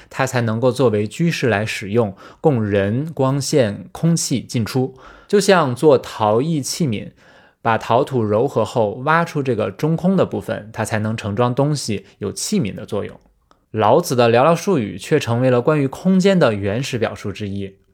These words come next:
我们常常注意到有实体的物体之作用，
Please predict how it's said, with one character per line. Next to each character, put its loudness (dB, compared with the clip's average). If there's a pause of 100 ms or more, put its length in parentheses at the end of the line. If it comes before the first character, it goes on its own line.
(320)
我 0
们 0
常 2
常 2
注 0
意 -2
到 4
有 0
实 -6
体 -6
的 -2
物 -4
体 -8
之 -8
作 0
用， -6